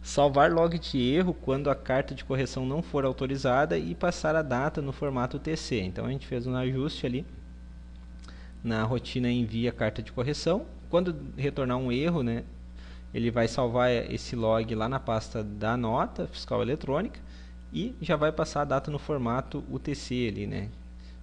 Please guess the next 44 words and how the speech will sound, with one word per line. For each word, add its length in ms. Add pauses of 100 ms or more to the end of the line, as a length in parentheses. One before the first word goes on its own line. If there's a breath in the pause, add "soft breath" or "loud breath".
pra 180
evitar 760
alguns 380
problemas 500
que 80
a 80
gente 240
teve 380
ali 260 (320 loud breath)
quanto 300
ao 40
formato 380
da 100
data. 380 (1080 loud breath)
Em 80
relação 460
ao 80
cancelamento 640
da 140
nota, 320
né, 100
limitar 680
a 60
cem 240
caracteres, 760
né, 140
que 140
é 20
o 80
tamanho 400
do 80
campo 480
no 100
sistema. 720 (600 loud breath)
Então, 340
a 80
gente 240
colocou 420
uma 160
validação 600
ali, 240 (160)
o 60
usuário 340
vai 120